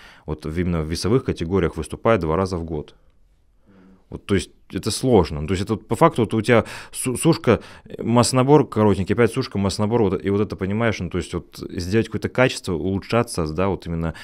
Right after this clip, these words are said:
внешне, ну, это сложно. Я считаю, лучше сделать, а, вот р-, раз в год, как ты говоришь, весной, но сделать там больше стартов, не два, три, пять, понимаешь?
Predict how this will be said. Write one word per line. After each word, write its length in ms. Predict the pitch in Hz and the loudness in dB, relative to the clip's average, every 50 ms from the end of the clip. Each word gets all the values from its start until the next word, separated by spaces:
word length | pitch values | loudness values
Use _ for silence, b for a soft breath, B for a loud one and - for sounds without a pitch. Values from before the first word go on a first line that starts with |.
| B B B | B B B
внешне, 560 | 87 101 113 120 117 101 - 90 82 78 B B B B B B B B | 0 2 4 4 4 2 0 -2 -4 -4 B B B B B B B B
ну, 320 | - 101 113 110 - - - - | -4 -2 0 0 -2 -4 -8 -6
это 240 | - 104 - 104 92 | -4 -2 0 0 -2
сложно. 340 | - - 104 87 78 80 78 | 0 0 0 0 0 -2 -2
Я 260 | 85 110 131 151 139 | 0 2 2 2 2
считаю, 260 | - - - 107 95 92 | 0 -2 0 0 2 2
лучше 220 | 110 107 - - | 2 0 0 -2
сделать, 280 | 85 80 80 95 87 - - | -4 -2 0 0 0 0 -2
а, 140 | 78 82 67 - | -4 -4 -4 -4
вот 240 | 67 - - - - | -6 -8 -8 -6 -4
р-, 160 | 80 90 76 - | -4 -4 -4 -2
раз 280 | - 107 101 87 78 | 0 0 0 0 0
в 20 | 82 | -2
год, 180 | 87 87 - | -4 -4 -4
как 120 | - 76 - | -6 -10 -10
ты 80 | 85 78 | -8 -6
говоришь, 380 | 82 85 85 85 80 78 - | -4 -2 -2 -2 -2 -4 -4
весной, 420 | 82 80 - - 113 123 135 139 - B B B B | -8 -8 -8 -6 -6 -4 -4 -4 -6 B B B B
но 140 | B 95 90 | B -2 -2
сделать 340 | 82 85 107 127 127 110 - | 0 2 4 4 4 4 2
там 180 | 92 85 82 80 | 0 -2 -2 0
больше 400 | 85 110 123 113 98 - - - | 2 4 4 4 4 2 -2 -8
стартов, 440 | - - 95 87 82 - - - - | -8 -6 -6 -6 -6 -6 -10 -10 -8
не 140 | 92 92 82 | -6 -6 -4
два, 240 | 98 117 139 143 | 0 0 0 0
три, 340 | 143 - 110 104 87 73 - _ _ _ _ _ _ - | 0 -2 -4 -2 -4 -6 -8 _ _ _ _ _ _ -2
пять, 480 | 110 104 90 80 71 - - - - _ _ _ _ _ _ _ _ _ _ - | 0 0 0 0 -2 -6 -14 -20 -20 _ _ _ _ _ _ _ _ _ _ -16
понимаешь? 520 | - - 80 87 95 107 104 85 - - | -14 -12 -10 -8 -8 -8 -8 -8 -10 -14